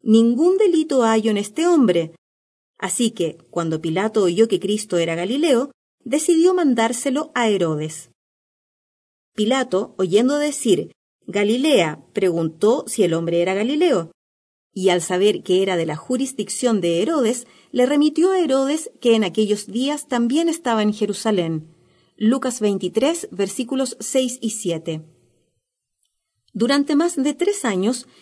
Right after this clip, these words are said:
Jesús de Nazaret había estado viajando desde Galilea, en el norte,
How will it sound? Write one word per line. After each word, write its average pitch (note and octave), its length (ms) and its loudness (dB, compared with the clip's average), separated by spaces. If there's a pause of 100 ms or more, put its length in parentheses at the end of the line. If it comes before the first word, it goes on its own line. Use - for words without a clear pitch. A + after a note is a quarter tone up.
(100)
Jesús E4 400 -2
de D4 140 -2
Nazaret C4 540 -2
había A#3+ 300 -2
estado C#4 380 -2
viajando A#3+ 540 -2
desde G#3 320 -4
Galilea, G#3 680 0
en G#3 120 0
el F#3 220 -2
norte, F#3+ 500 -4